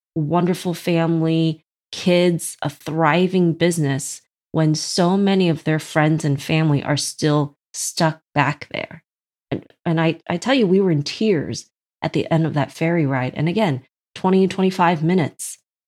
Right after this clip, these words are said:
You know, I would talk with an investor who wrote one of the, the dummies books, right? You know, like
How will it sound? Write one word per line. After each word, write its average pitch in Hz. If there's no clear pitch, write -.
You 170
know, 156
I 151
would 160
talk 180
with 175
an 160
investor 156
who 156
wrote 151
one 156
of 147
the, 143
the 147
dummies 156
books, -
right? 135
You 135
know, 135
like 127